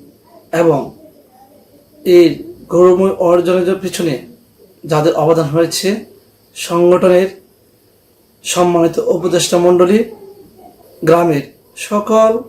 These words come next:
মুরব্বিয়ান, সকল শ্রেণীর মানুষের প্রতি ধন্যবাদ জ্ঞাপন করছি।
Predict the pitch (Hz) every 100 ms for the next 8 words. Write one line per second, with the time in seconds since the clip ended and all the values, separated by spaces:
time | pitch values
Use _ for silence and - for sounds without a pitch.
0 | _ _ _ _ _ 175 180 175 170 185
1 | 180 196 - - - - 190 190 226 -
2 | 185 151 135 - _ - _ _ _ _
3 | _ _ - - _ _ _ _ _ _
4 | 165 165 170 160 170 170 147 - - -
5 | - _ _ 156 170 180 175 175 151 151
6 | 147 147 - -